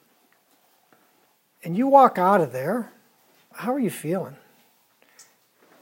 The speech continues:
Not so good, are you? Y-, you went with a humble heart to try to get your sins forgiven, and you just kind of feel,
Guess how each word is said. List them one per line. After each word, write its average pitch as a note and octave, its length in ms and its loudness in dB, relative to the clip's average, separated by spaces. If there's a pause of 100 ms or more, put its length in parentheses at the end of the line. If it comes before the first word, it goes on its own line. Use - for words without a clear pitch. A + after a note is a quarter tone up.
(440)
Not A3+ 260 -4
so A3 160 0
good, F#3 260 6
are F3+ 180 8
you? C#3 200 0 (340)
Y-, A3 180 -6
you C4+ 260 4
went A#3 460 4
with F#3+ 160 2
a F3+ 60 4
humble G3 380 4
heart E3 420 2
to F3+ 100 -6
try B3 260 4
to A#3 80 2
get G#3 220 2
your F3 120 0
sins F#3 360 -4
forgiven, F3+ 580 0 (1900)
and F3 160 -6
you F3+ 80 -4
just D4+ 280 -8
kind B3+ 240 -2
of E3 60 -2
feel, F3+ 1080 0